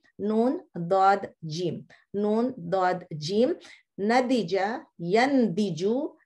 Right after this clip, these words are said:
नदजुन, नदिजा, दौद है, अच्छा, नून, दौ, जीम, नदिजा, यंदिजु, नदजुन। अल्लाह ताला कह रहे हैं,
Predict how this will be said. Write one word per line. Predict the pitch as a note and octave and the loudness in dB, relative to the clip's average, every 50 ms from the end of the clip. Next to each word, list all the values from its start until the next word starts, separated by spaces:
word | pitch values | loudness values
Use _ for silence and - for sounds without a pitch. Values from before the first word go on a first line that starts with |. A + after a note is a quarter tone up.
| _ - | _ -8
नदजुन, | F3+ F#3 G3 G#3+ A#3 B3 G#3+ E3+ - - - - F3 F3 - D#3+ C3 D3+ G3 G#3+ F3 C3+ C#3 - _ _ _ _ _ _ _ - | -6 -2 0 0 0 0 0 -4 -8 -8 -6 -4 -4 -4 -6 -8 -4 0 0 0 0 -2 -4 -8 _ _ _ _ _ _ _ -8
नदिजा, | E3+ F#3+ G#3+ A#3+ B3+ A#3 G#3+ A3+ G3+ F3+ D3+ - F3+ F#3 G3+ A3+ B3+ C#4+ C4+ - - - | -4 0 2 2 2 2 2 0 0 -2 -2 -4 -4 -2 -2 -2 -4 -6 -8 -12 -14 -4
दौद | D#3+ F3 G3+ G3 G3 F#3+ | 0 4 6 6 6 4
है, | F3 E3 D#3+ | 2 -2 -6
अच्छा, | - E3+ - - - - - - | -8 -10 -10 -12 -12 -12 -10 -8
नून, | G3 G3+ G#3 G#3+ G#3+ A#3 D4+ E4 - _ _ _ _ | -6 -4 -2 -2 -2 -2 -4 -6 -10 _ _ _ _
दौ, | - F#3+ F#3 F#3+ G3 - - _ _ _ _ _ _ _ - G3 F#3 - - | 0 0 2 0 -2 -4 -10 _ _ _ _ _ _ _ -20 -18 -16 -14 -10
जीम, | D3 F#3+ G3+ F3+ C#3 C#3 - - - - _ F#3 | -4 -2 -2 -2 -2 -4 -8 -16 -20 -14 _ -2
नदिजा, | G3 G#3+ B3 B3+ B3+ B3 A3 F3+ D#3+ F3+ F3+ F#3+ G#3+ B3 | 0 2 2 2 2 2 0 0 0 0 -2 -2 -2 -4
यंदिजु, | A#3 G3 F#3 G3+ G#3 A3+ A#3 A3 F#3+ E3 G3 F#3+ E3 D#3 F#3+ G#3+ B3+ C#4+ - - _ _ _ - | -4 -2 0 0 2 2 2 0 2 0 0 0 -2 -2 -4 -4 -4 -4 -8 -12 _ _ _ -6
नदजुन। | F#3+ G3 G#3 A3+ A#3 G#3+ - - - D3+ D3 C#3+ C3 F3 F3+ D3+ C3+ - - _ _ _ _ | -4 0 2 2 2 0 -2 -8 -8 -8 -6 0 2 2 2 2 0 -4 -10 _ _ _ _
अल्लाह | - A3 A#3+ B3 | -2 -2 0 0
ताला | B3 B3 B3 B3 B3+ | 0 0 -2 -2 -2
कह | B3+ B3+ C4+ | -2 -2 -2
रहे | C#4+ D4 | -4 -4
हैं, | C#4+ | -6